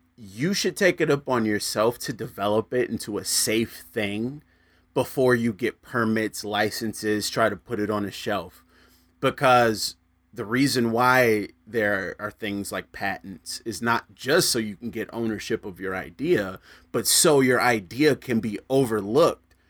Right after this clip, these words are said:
as something that you should have ownership of. And, you know, while it's important to have all these legal things set up with your ideas and projects, it's also important that you make sure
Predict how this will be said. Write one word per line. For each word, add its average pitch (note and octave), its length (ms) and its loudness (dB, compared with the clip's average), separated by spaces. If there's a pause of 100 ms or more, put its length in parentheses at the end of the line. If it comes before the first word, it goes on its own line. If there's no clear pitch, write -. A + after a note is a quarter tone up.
(340)
as A#2 240 4
something B2 460 2
that G#2 320 -4
you G#2 280 -6
should G2+ 360 -4
have E3 480 4
ownership F#2 640 -4
of. - 320 -12 (720)
And, B2 600 4 (680)
you C#3 100 -4
know, A#2 160 0
while A#2 640 4
it's B2 220 -2
important C3 500 2
to B2+ 100 -2
have A2 240 2
all A2+ 140 4
these G#2 220 -4
legal A2+ 320 0
things G#2+ 320 -6
set G#2 180 -2
up G#2 160 -8
with G2+ 160 -16
your F#2+ 140 -10 (360)
ideas A2+ 720 0
and G2 140 -10
projects, A2+ 760 -2 (500)
it's C3+ 180 -4
also D#3+ 320 4
important C#3+ 440 0
that A#2+ 200 0
you A#2 80 -4
make A2+ 240 0
sure G#2 460 0